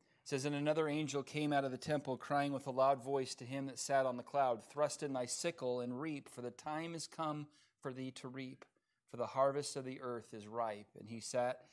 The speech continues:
he that sat on the cloud thrust in his sickle on the earth, and the earth was reaped." One day we're gonna all be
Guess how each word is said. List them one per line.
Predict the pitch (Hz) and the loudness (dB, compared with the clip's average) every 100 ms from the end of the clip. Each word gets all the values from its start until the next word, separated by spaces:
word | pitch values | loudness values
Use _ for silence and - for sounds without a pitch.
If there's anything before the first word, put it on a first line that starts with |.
| - _ | -20 _
he | 156 156 | -2 -2
that | 147 | -2
sat | - 143 | 2 4
on | 139 | 4
the | 143 | 0
cloud | - 147 120 107 | 2 4 4 2
thrust | - 127 120 131 | -4 -4 -2 -6
in | |
his | 127 | -6
sickle | - 131 135 127 | -6 -6 -4 -4
on | 131 | -4
the | 135 | -4
earth, | 113 104 - | -6 -6 -10
and | 107 | -12
the | 107 - | -12 -8
earth | 120 104 - _ _ _ _ _ _ _ _ | -8 -8 -14 _ _ _ _ _ _ _ _
was | 110 101 | -14 -12
reaped." | 110 107 - - - _ _ _ _ _ _ _ _ _ _ _ _ _ _ _ _ _ _ _ - _ - | -12 -12 -14 -20 -20 _ _ _ _ _ _ _ _ _ _ _ _ _ _ _ _ _ _ _ -20 _ -14
One | 117 127 | -8 -4
day | 127 131 | 2 4
we're | 113 117 | 2 0
gonna | 123 120 | -2 0
all | 117 117 | 0 0
be | 117 113 107 | -2 -6 -8